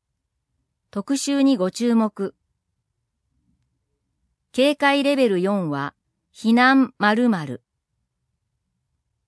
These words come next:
応募方法。はがき、メール。下記の七項目を記入し、ご応募ください。一、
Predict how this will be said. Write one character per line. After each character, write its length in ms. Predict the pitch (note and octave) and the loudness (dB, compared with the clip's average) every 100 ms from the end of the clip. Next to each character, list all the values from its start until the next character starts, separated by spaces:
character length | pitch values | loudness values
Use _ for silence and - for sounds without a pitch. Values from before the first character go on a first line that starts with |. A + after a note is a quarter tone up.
| _ _ _ _ _ _ _ _ _ _ - | _ _ _ _ _ _ _ _ _ _ 0
応 220 | C4 C#4+ | 2 2
募 120 | C#4 | 0
方 300 | C4+ C4+ B3 | 0 -2 -2
法。 420 | - D3+ C#3 - _ _ _ _ _ _ _ _ _ _ _ | -4 -8 -8 -10 _ _ _ _ _ _ _ _ _ _ _
は 140 | - A3 | -6 -2
が 200 | B3+ C4 | 0 0
き、 320 | - A#3+ - _ | -4 -8 -10 _
メ 260 | F3 F3 F#3+ | -8 -6 -4
ー 60 | |
ル。 200 | F3 E3+ - _ _ _ _ _ _ _ _ _ _ _ | -6 -8 -12 _ _ _ _ _ _ _ _ _ _ _
下 160 | C4+ | -8
記 140 | C#4 C4 | -4 -2
の 120 | A3+ | 0
七 280 | A3+ B3 C4 | 0 0 0
項 220 | C#4 C#4 | 0 0
目 340 | A#3+ G#3+ G3 F#3+ | 0 -2 -4 -6
を 80 | |
記 180 | F#3 F#3+ | -4 -6
入 240 | G3 G#3 G#3 | -4 -4 -4
し、 320 | - G3 - - | -8 -10 -12 -12
ご 280 | E3+ G#3 B3 | -4 0 2
応 60 | G3+ | 0
募 140 | E3 | -4
く 100 | - | -6
だ 140 | D#3 | -10
さ 180 | E3 D#3+ | -8 -10
い。 100 | D3 - _ _ _ _ _ _ _ _ _ _ _ _ _ _ | -10 -14 _ _ _ _ _ _ _ _ _ _ _ _ _ _
一、 420 | A3 G#3 A#3+ A#3 | -10 -8 -6 -8